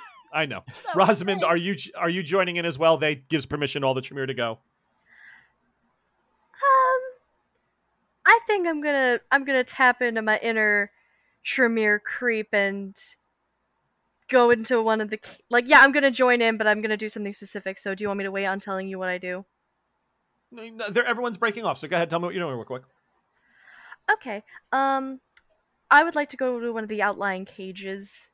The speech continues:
Speaker 3: and, like, pick a, a guy who can, looks like he can run.
Speaker 2: Well, oh, there, oh, the cages are hi-, are hidden somewhere in the woods. Everything's out in the
Speaker 3: Oh.
Speaker 2: woods. So, yeah, some are cages, some are in traps,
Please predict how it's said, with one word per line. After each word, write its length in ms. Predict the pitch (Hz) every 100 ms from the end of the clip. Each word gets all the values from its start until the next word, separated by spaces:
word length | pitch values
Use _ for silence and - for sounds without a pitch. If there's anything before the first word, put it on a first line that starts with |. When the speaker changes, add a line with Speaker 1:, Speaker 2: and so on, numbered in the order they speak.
| _ _ _
Speaker 3:
and, 460 | 214 196 190 190 190
like, 260 | 185 180
pick 200 | - 202
a, 220 | 196 185 185 _ -
a 60 |
guy 300 | 208 196 190
who 120 | 202 208
can, 320 | 202 185 190 _
looks 160 | 214
like 140 | 202 -
he 80 | 202
can 180 | 196
run. 380 | 190 180 180 196 - _ - - _ _ _ _ _ _ _ _ _
Speaker 2:
Well, 140 | 196 202
oh, 100 | 208
there, 180 | 226 -
oh, 60 | 175
the 100 | 180
cages 400 | 226 254 254 214
are 80 | 180
hi-, 140 | 202
are 120 | 185 170
hidden 200 | 202 185
somewhere 260 | 202 175
in 60 | 160
the 80 | 143
woods. 440 | 160 202 - - _ _ _
Everything's 400 | 190 262 247 214
out 160 | 214 302
in 40 |
the 60 | 185
Speaker 3:
Oh. 60 |
Speaker 2:
woods. 240 | 156 101 - - -
So, 140 | 180 147 _ _ _
yeah, 120 | 190
some 280 | 127 - 190
are 60 | 220
cages, 600 | - 214 180 208 208 202
some 160 | 170
are 100 | 170
in 100 | 175
traps, 580 | 185 - 165 160 - -